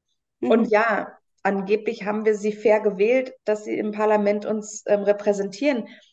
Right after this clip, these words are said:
Speaker 2: Aber nur weil wir sie gewählt werden, heißt es ja nicht, also wenn wir jetzt sagen, sie haben, wir sind wirklich die, wir gewählt haben, dann ist es nicht unbedingt jemand, den ich gewählt habe. Oder es ist
Speaker 1: Hm.
Speaker 2: jemand, den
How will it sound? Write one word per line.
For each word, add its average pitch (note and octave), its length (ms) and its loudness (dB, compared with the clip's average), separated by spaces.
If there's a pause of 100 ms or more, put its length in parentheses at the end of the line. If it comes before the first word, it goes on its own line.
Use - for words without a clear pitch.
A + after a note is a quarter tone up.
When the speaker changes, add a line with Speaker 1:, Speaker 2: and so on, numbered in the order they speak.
(140)
Speaker 2:
Aber G#3 200 2
nur B3 240 6
weil A#3 160 4
wir A3+ 80 4
sie G#3 120 -4
gewählt G#3 420 2
werden, G#3 300 0
heißt G3 200 -4
es F#3+ 120 -10
ja G3 100 0
nicht, G#3 380 -2
also F#3 180 0 (140)
wenn G#3+ 160 4
wir A#3 60 6
jetzt A3+ 100 2
sagen, G3 240 0
sie G3 120 -2
haben, F#3 120 -4
wir G3 160 0
sind F#3+ 340 -8
wirklich A3+ 320 0
die, G#3 220 -2
wir G3 100 2
gewählt E3+ 400 -2
haben, E3+ 220 -6 (960)
dann G3+ 140 4
ist A3+ 180 2
es A#3 100 2
nicht A#3 180 0
unbedingt G#3+ 360 2
jemand, G#3 260 0
den G3+ 80 -6
ich F#3+ 180 -10
gewählt F3+ 400 -6
habe. F3 300 -4 (140)
Oder B3 180 6
es G#3 160 4
ist - 140 2
Speaker 1:
Hm. D4+ 60 8
Speaker 2:
jemand, A#3+ 180 4
den - 80 -20